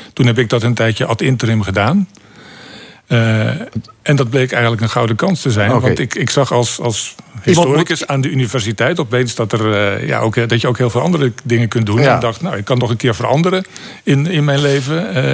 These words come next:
Speaker 2: Oké.
Speaker 1: ergens, eh, halverwege de jaren, eh, v-,
Speaker 2: Ja.
Speaker 1: vijftig dat ik nu ben. En, eh, nou, laat ik dat, laat, laat, laat ik dat gaan doen.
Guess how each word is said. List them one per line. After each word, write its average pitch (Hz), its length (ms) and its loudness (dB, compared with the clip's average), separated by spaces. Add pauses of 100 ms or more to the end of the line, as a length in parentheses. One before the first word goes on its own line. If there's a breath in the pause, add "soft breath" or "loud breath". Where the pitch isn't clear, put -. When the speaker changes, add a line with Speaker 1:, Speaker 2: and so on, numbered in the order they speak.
(160)
Speaker 2:
Oké. 156 40 2
Speaker 1:
ergens, 131 360 2
eh, 131 120 0
halverwege 135 480 0
de 127 80 -4
jaren, 123 560 0
eh, 120 120 0
v-, 117 120 -8 (180)
Speaker 2:
Ja. 120 280 2
Speaker 1:
vijftig 143 460 0
dat 143 160 -4
ik 135 80 -2
nu 139 160 0
ben. 139 240 0 (560 loud breath)
En, 123 300 2
eh, 110 460 0
nou, 127 140 2
laat 110 140 2
ik 104 100 -2
dat, - 140 -6
laat, 117 160 0
laat, 113 160 0 (160)
laat 120 140 2
ik 110 100 0
dat 107 160 0
gaan 107 160 0
doen. 170 180 2